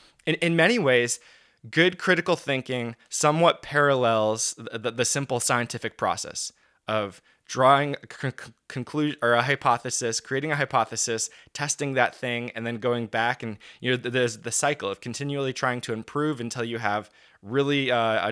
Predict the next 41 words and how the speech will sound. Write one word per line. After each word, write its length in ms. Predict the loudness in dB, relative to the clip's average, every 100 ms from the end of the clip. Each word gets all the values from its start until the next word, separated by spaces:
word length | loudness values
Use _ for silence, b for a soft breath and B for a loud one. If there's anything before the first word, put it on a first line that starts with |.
| -4
a, 40 |
a 40 | -6
trustworthy 580 | 0 0 0 -4 -4 -4
hypothesis 680 | -6 2 2 2 -4 -4 -6
that 100 | -10
you 80 |
can 160 | -14 -18
pr-, 140 | -14 -16 _ _ _ _ -6
uh, 120 | -6
publish 520 | 0 2 4 2 0
for 100 | -4
peer 240 | -8 -6 -4
review. 540 | -4 -2 0 2 0 B B B B B _ -20 -4
I 40 | 2
don't 160 | 2
think 180 | 0 -2
things 220 | -2 -2
really 160 | 0 -2
turn 200 | 0 -2
into 180 | -2 0
laws 420 | 4 6 6 2
anymore, 540 | -2 -2 0 0 0 B B B
but 160 | 0 2
certainly 420 | 2 0 0 0
over 240 | 0 -2
time, 520 | -2 0 2 2 0
as 200 | -2 -2
it's 240 | -4 -8 -6 -4
subjected 560 | -4 -2 -2 -2 -4
to 100 | -10
more 260 | -6 -4 -2
and 80 | -2
more 240 | 0 0
rigorous 540 | -2 -6 -4 -4 -4 -6
examination, 880 | -6 -6 -4 -4 -4 -4 -6 -10 -14 _
it 80 | -12
becomes 340 | -8 -8 -8
more 260 | -6 -4 -4
and 100 | -6
more 300 | -6 -8 -8
trusted. 500 | -8 -8 -6 -10 -12